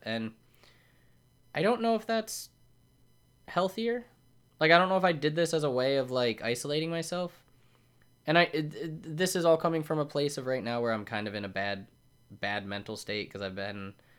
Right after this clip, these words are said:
having disagreements with friends, which is honestly the biggest cause of grief in my life in general. I'm, I'm, I'm a very brash person. Uh, is that the right word?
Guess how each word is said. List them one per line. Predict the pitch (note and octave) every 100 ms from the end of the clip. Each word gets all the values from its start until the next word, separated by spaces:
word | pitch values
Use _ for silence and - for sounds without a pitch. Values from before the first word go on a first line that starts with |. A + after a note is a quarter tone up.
| - _ _ _ - -
having | - G#3 G3+ F#3+ E3
disagreements | C3+ D3 - A#2+ G#2+ A2 A2 G#2+
with | G#2 -
friends, | - G2 G2 G2 F#2
which | G2+ -
is | G2+ F#2+ -
honestly | B2+ B2 A#2 A2+
the | G#2
biggest | G2 G2+ G2+ -
cause | G#2 G2+
of | G2+
grief | F#2 G2+ G2
in |
my | G#2+ G2+
life | G2+ G2
in | F#2+
general. | G2+ G2+ G2+
I'm, | G2+ G2+
I'm, | G#2+ G#2+ G#2 G2+ _ _ _ _ _ _ _ _
I'm | C#3 D3
a |
very | B2+ D3 D3 C#3+ - - _ -
brash | A2 A#2 A#2 B2 B2 -
person. | - A2 A2 B2+ B2 B2+ _ -
Uh, | G#2+ G2+ F#2+ F2+ - _ -
is | G#2+
that | C3 E3+
the |
right | A#3 A3+
word? | A3 A#3 A3